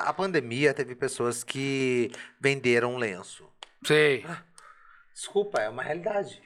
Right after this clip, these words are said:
Speaker 1: Teve
Speaker 2: É,
Speaker 1: gente que
Speaker 2: mas,
Speaker 1: vende-,
Speaker 2: mas é.
Speaker 1: é, desculpa, porque ninguém teve culpa de nada.
Speaker 2: É, que nem eu falei.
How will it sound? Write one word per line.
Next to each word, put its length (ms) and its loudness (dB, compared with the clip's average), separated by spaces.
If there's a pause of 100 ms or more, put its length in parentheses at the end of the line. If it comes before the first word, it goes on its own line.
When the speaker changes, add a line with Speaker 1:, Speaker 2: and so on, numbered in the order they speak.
Speaker 1:
Teve 140 2
Speaker 2:
É, 80 4
Speaker 1:
gente 80 4
que 60 -4
Speaker 2:
mas, 180 6
Speaker 1:
vende-, 100 -2
Speaker 2:
mas 160 -2
é. 380 4
Speaker 1:
é, 20 -6 (100)
desculpa, 480 -2
porque 200 -6
ninguém 240 -4
teve 180 -4
culpa 240 -6
de 120 -6
nada. 260 6
Speaker 2:
É, 260 6
que 140 -10
nem 80 -4
eu 20 -2
falei. 540 2